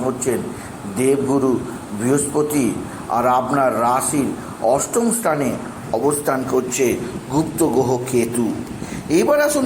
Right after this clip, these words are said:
দেখে নিই কুম্ভ রাশি দু হাজার পঁচিশ থেকে দু হাজার তিরিশ সাল আপনার জীবনে কী রকম আসতে চলেছে। প্রথমেই আসুন দেখে নিই দেবগুরু বৃহস্পতি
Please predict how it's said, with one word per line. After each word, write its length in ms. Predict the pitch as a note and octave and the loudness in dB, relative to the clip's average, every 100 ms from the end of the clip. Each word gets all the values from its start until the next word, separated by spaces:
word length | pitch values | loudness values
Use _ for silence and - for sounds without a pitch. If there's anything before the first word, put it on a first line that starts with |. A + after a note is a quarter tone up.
| D3 | 2
দেখে 200 | C3 B2 | 2 2
নিই 180 | A#2 A2+ - - - | 0 -2 -6 -12 -8
কুম্ভ 240 | - A#3 B3 D3+ A#2+ | 0 2 4 4 4
রাশি 340 | G#2+ - A#2+ - - - - | 0 -2 -4 -6 -10 -12 -6
দু 100 | D3+ G3+ | 0 2
হাজার 220 | G#3+ G3+ G3 | 4 2 0
পঁচিশ 360 | D3 F3+ E3+ B2+ - | -2 -2 -2 -4 0
থেকে 280 | D#3 - B2 A#2+ - - - | 0 2 2 2 -2 -8 -2
দু 100 | D#3+ G3 | 2 4
হাজার 260 | F3+ E3+ E3+ | 4 0 0
তিরিশ 280 | E3+ F#3 G3+ - | 0 0 0 0
সাল 220 | F#3+ G#2+ - - - - C3+ | 0 0 -4 -8 -8 -2 0
আপনার 280 | C#3+ D#3+ D3 | 2 0 0
জীবনে 420 | B2 D#3 F#3 F#3 C#3 F2+ - - - | 0 2 2 2 0 -4 -10 -12 -10
কী 200 | - A3+ B3 | -2 4 4
রকম 360 | A3 F#3 - F#3 F3+ - | 4 4 2 0 -2 -2
আসতে 320 | B2+ C3+ - | -2 -2 -2
চলেছে। 440 | C#3+ B2 G2+ G#2 - - - - | 0 0 0 -2 -4 -8 -12 -14
প্রথমেই 320 | - - C#4 C4+ | -8 0 2 4
আসুন 300 | B3 B3 A#3 E3 | 2 2 2 4
দেখে 240 | D3+ F3 F3 | 2 4 2
নিই 120 | A#2+ - - | 2 0 0
দেবগুরু 500 | C#3 F3+ F3 F#3 G3 | 4 4 4 2 4
বৃহস্পতি 640 | D3 D3 C#3+ - E3 - | 4 4 2 0 -2 0